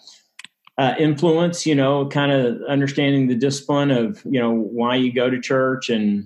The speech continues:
that it's not checking a box. Um, but at thirteen years old, uh, I went to Pine Cove Camp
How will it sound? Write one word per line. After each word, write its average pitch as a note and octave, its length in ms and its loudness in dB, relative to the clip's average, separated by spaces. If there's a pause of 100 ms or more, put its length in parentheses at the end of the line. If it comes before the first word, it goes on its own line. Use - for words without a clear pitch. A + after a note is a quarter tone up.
that A2 120 -2
it's A2 200 -4
not A#2 180 -2
checking B2 320 -4
a A#2+ 60 -2
box. A#2 720 -2
Um, G#2+ 360 0 (380)
but C3+ 80 2
at C3 220 -2
thirteen G3 420 0
years D#3+ 240 0
old, C3+ 480 0 (160)
uh, A#2+ 360 0 (120)
I A#2+ 60 0
went C3+ 300 0
to A2 260 0 (160)
Pine C#3+ 260 -2
Cove C#3+ 280 -2
Camp C#3 360 -2